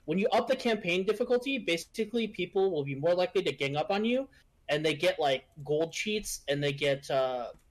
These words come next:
um, they get, uh, this, basically you get a cheat where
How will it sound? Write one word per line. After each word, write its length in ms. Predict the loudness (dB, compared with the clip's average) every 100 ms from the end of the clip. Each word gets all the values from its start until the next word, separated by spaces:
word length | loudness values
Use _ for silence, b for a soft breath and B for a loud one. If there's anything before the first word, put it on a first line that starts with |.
| _
um, 500 | -10 -8 -8 -10 -16 -20 _ -6
they 120 | 0
get, 220 | 2 0 0
uh, 140 | -4
this, 260 | -4 -8 -10 _ -2
basically 300 | 0 0 0
you 40 | 0
get 160 | 2
a 60 | 2
cheat 280 | -2 -6 2
where 300 | 4 4